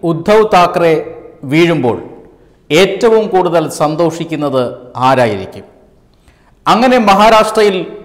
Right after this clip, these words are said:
രണ്ടുപേരുണ്ട്. ഉദ്ധവ് താക്കറെയുടെ അഹങ്കാരത്തിന് ഫലം ലഭിക്കുമ്പോൾ, അല്ലെങ്കിൽ ഉദ്ധവ് താക്കറെയുടെ അധികാര മോഹത്തിന്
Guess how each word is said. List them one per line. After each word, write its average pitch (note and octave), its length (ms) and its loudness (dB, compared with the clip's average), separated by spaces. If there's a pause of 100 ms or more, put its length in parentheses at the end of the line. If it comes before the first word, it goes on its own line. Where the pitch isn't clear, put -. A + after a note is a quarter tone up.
രണ്ടുപേരുണ്ട്. D#3+ 760 0 (720)
ഉദ്ധവ് G#3+ 420 0
താക്കറെയുടെ F#3+ 840 0 (300)
അഹങ്കാരത്തിന് E3+ 840 2 (1200)
ഫലം F#3 340 2
ലഭിക്കുമ്പോൾ, C#3+ 640 -4 (120)
അല്ലെങ്കിൽ F3+ 280 0
ഉദ്ധവ് G#3 400 2
താക്കറെയുടെ F3+ 760 0 (280)
അധികാര F#3+ 640 2
മോഹത്തിന് E3 680 0